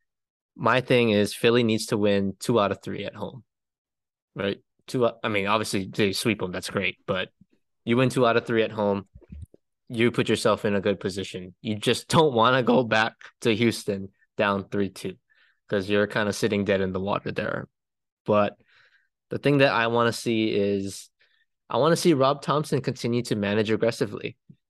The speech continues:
And with this two-day layoff, um, I wanna see Jose Alvarado, I wanna see Seranthony Dominguez, David Robertson. If they have to go two innings each, throw 'em two innings each.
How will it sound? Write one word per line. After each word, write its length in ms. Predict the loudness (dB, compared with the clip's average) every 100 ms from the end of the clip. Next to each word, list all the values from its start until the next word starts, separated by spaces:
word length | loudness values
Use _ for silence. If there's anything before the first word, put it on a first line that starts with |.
| _
And 240 | -6 -2 0
with 200 | 0 0
this 260 | -4 -4 -12 _
two-day 420 | -2 2 4 4
layoff, 600 | 4 2 2 -2 -8 -18 _ -12
um, 380 | -10 -10 -12 -16 _ _ _ -4
I 140 | 0
wanna 280 | 2 2 0
see 480 | 0 0 2 0 -4 _ _ _
Jose 300 | 0 2 2
Alvarado, 680 | 0 0 2 4 4 2 -2 _
I 100 | -6
wanna 220 | -4 -4
see 180 | -4 -4
Seranthony 600 | -4 -2 0 0 -2 -2
Dominguez, 840 | 0 0 2 4 4 2 -2 -12 _ _ _ _
David 200 | -4 -2
Robertson. 800 | 2 2 2 0 0 0 -2 -6 _ _ _ _ _ _ -10
If 160 | -2
they 100 | 0
have 180 | 2 0
to 80 | 2
go 160 | 4 4
two 240 | 4 2
innings 340 | 2 2 2
each, 380 | 0 0 -6 -10 -14 _
throw 200 | 2 4
'em 80 | 2
two 220 | 2 2
innings 280 | 2 2 2
each. 420 | 0 -2 -8 -12